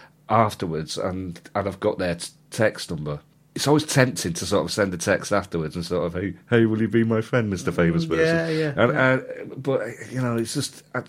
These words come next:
Speaker 1: I don't know, I can't
Speaker 2: No,
Speaker 1: do it.
Speaker 2: I th-, I
Speaker 1: It's
Speaker 2: think
Speaker 1: nice when you get a text off them and they say, "Thanks very much for the gig," and all the rest of it. You go, "Oh,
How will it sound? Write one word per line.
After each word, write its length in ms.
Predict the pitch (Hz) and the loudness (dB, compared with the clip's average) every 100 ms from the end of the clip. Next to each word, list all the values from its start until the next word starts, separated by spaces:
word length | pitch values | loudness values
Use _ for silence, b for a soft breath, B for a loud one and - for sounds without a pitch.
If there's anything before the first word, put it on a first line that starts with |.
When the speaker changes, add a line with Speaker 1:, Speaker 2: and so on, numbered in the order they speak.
| _ - | _ -18
Speaker 1:
I 120 | - - | -14 -14
don't 200 | - 85 | -14 -10
know, 100 | 92 | -8
I 120 | 82 | -8
can't 240 | 80 95 151 | -6 -4 0
Speaker 2:
No, 160 | 156 | 2
Speaker 1:
do 40 | 160 | 2
it. 80 | |
Speaker 2:
I 100 | 175 | 2
th-, 140 | 208 185 | 0 2
I 120 | 185 | 2
Speaker 1:
It's 80 | 175 | 4
Speaker 2:
think 80 | 233 | 4
Speaker 1:
nice 140 | 220 | 4
when 80 | 208 | 4
you 60 | 175 | 6
get 160 | 165 - | 4 6
a 20 | |
text 240 | 147 - | 2 2
off 140 | 127 - | -2 4
them 440 | 139 92 82 95 - | 4 4 0 -4 -4
and 140 | 117 | 0
they 80 | 113 | 2
say, 240 | 104 113 | 4 2
"Thanks 300 | 104 127 117 | 4 2 2
very 160 | - 107 | 2 2
much 160 | 110 - | 2 -4
for 60 | |
the 40 | 98 | -2
gig," 200 | 120 110 | -2 0
and 80 | 92 | 0
all 80 | |
the 40 | 95 | 2
rest 200 | 107 - | 0 -2
of 60 | 98 | -6
it. 40 | |
You 80 | 185 | -6
go, 60 | |
"Oh, 60 | 175 | -6